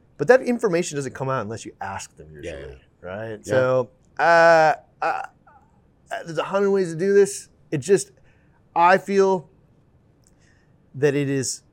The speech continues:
Speaker 1: on our shoulders when people ask us advice. The way I usually say it is to give you the highest percentage path to success.
Speaker 2: Yes.
Speaker 1: Can't guarantee anything, but in my experience of doing this, in my peer group and everything I've done, this seems to be the sweet spot where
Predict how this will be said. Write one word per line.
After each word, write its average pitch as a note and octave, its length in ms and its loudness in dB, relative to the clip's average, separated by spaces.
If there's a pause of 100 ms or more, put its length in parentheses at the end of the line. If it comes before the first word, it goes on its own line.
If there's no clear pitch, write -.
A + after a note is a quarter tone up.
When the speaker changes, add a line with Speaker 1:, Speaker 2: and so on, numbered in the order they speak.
(200)
Speaker 1:
on D3+ 200 0
our D3 200 2
shoulders B2 580 -4
when B2+ 100 -14
people B2 260 -6
ask A#2+ 340 -4
us A#2+ 180 -6
advice. A2+ 600 -8 (180)
The C3+ 80 -6
way C#3+ 140 4
I C#3+ 60 4
usually C#3 280 -2
say C#3 220 -4
it C#3 60 -4
is G#2+ 220 -6 (360)
to B2+ 80 -12
give B2 160 -8
you B2+ 60 -6
the A#2+ 80 -8
highest C3+ 560 -4
percentage A2+ 540 -12
path G2 280 -12
to G2 100 -20
success. - 640 -18
Speaker 2:
Yes. F#2 300 -10
Speaker 1:
Can't E3+ 240 0
guarantee C#3+ 440 0
anything, D3+ 520 -4 (400)
but - 220 -6
in E3+ 220 -4
my F3 180 2
experience D3+ 480 -4
of A#2 80 -14
doing C3 260 -4
this, B2 340 -8
in A#2+ 120 -8
my C3+ 120 -4
peer C3+ 320 -4
group B2 400 -6
and G#2 100 -10
everything C#3 280 -4
I've C3 160 -4
done, A#2 380 -4 (500)
this C3+ 280 -6
seems C3+ 380 -6
to A#2+ 80 -10
be B2 240 -8
the A2+ 100 -10
sweet A#2 380 -12
spot G#2 360 -8
where G2+ 160 -12